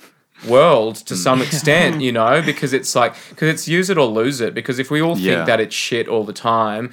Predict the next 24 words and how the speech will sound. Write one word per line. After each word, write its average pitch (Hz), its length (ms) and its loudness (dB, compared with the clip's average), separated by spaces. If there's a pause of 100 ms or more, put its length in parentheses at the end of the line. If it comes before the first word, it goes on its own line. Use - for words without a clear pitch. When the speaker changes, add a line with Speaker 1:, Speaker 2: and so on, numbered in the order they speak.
(100)
Speaker 3:
Yeah. 143 160 -2
Speaker 1:
then 120 80 0
it 113 60 -2
means 117 320 -2
that, 107 320 -2
like, 104 200 -2
less 117 320 -2
rooms 110 360 -4
are 110 40 -4
gonna 107 220 -6
be 104 380 -8
booked, 101 480 -4
there's 104 180 -6
gonna 107 220 -6
be, 104 340 -4
like, 101 240 -4 (220)
you 117 100 -4
know, 98 320 -2
um, 104 380 -2
um, 104 240 -6
gigs 113 280 -6
aren't 107 200 -2
gonna 104 180 -4
reach 101 480 -6